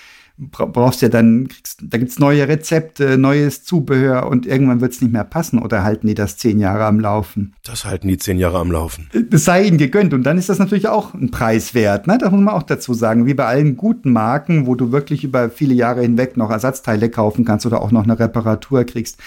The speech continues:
Speaker 1: Eine Sache, die mich brennend interessiert, lieber Jens, und zwar bin ich, ähm, hart frustriert gewesen von unserer Nachbarin. Die hat nämlich meine werte Gattin und mich selbst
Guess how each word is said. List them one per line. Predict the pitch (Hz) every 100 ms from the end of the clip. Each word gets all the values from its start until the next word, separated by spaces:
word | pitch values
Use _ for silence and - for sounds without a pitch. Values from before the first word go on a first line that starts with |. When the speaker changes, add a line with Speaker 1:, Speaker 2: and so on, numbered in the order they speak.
| - - -
Speaker 1:
Eine | 139
Sache, | 202 226
die | 247
mich | 185 151 -
brennend | 170 254 370
interessiert, | 330 - 214 175 214 208 196
lieber | 139 123
Jens, | 117 113 113
und | 131
zwar | - 156 160
bin | 151
ich, | 175 - - - - - - _ -
ähm, | 131 127 123 127 175 - - -
hart | - 175 254 -
frustriert | - 151 - 226 240 -
gewesen | 127 117 117 110 120 117
von | 113 - 147 151
unserer | 131 123 123 117 113
Nachbarin. | 123 175 285 - - - 113 110 117 107 104 104 - _ - - - _
Die | 156 156
hat | 151 170
nämlich | 143 135 131 131 - -
meine | 143 139 139
werte | 151 165 139
Gattin | 147 160 233 180
und | 156 - -
mich | 143 123
selbst | 131 160 - -